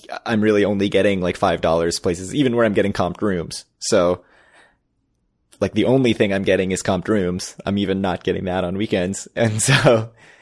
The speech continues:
yeah, it's just all, like, five and ten dollars a slot play. So I,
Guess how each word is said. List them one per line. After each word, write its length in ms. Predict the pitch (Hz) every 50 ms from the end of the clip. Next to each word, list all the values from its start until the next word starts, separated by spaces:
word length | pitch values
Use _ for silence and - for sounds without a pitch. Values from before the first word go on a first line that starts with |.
| _ -
yeah, 180 | - 113 101
it's 140 | 98 - -
just 180 | - 110 - -
all, 340 | 101 101 95 90 87 90 - _ _ _ -
like, 200 | - - - -
five 340 | - - 113 95 87 87 87
and 100 | 87 87
ten 160 | 92 87 90
dollars 300 | 90 85 87 90 85 87
a 40 | 92
slot 260 | - - 92 90 92
play. 240 | - - 85 85 - _ _ _ _ _ _ _ _ _ _ _ _ _ -
So 320 | - - 120 107 104 - -
I, 140 | - 107